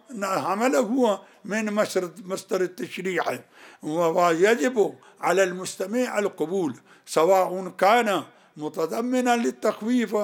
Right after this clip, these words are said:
أو غير متضمن للتخويف. فالآية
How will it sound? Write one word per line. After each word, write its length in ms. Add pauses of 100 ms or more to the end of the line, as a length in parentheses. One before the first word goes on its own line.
(300)
أو 220
غير 320
متضمن 460
للتخويف. 720 (500)
فالآية 800